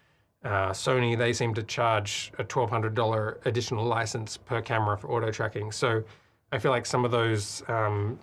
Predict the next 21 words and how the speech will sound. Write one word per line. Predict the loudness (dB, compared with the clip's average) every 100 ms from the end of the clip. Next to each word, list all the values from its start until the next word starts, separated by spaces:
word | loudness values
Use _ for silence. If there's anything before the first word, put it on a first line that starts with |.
| -12 -4
cheaper | -2 2 2 4 2 0 -10 _ _ _ _ _ _ _
camera | 2 4 4
brands | 2 4 2 0 -2 -8 -16 _ _
are | -4
going | 0 0 0
to | -2
give | -2 -2
some | -2 0
of | -2 -2
the | -2 0 0
sort | -4
of | -2
higher | 2 2 4
end | 2 0 -2
camera | -4 -4
brands | -2 -2 -2 -4 -8 -6
a | 0
run | 0 0
for | -2
their | -2
money, | 2 4 4 2